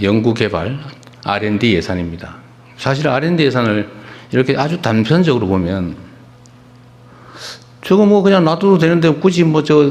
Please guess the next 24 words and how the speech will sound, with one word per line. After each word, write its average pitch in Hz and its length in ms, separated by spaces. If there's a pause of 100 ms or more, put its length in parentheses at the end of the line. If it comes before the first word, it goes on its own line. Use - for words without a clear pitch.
(100)
결과물도 147 520
안 117 120
나오는 123 280
연구를 117 340
저렇게 110 280
해야 110 160
되나?" 90 260 (800)
라는 117 220
생각이 120 380
드는 110 200
것들도 101 340
많죠. 80 500
소위 92 300
기초 98 360
연구. 82 340 (1400)
음, 127 340 (300)
그래서 131 220
어떤 135 200
사람들은 117 500
"그런 139 160
거 120 80
하지 123 160
말고 113 340
당장 113 720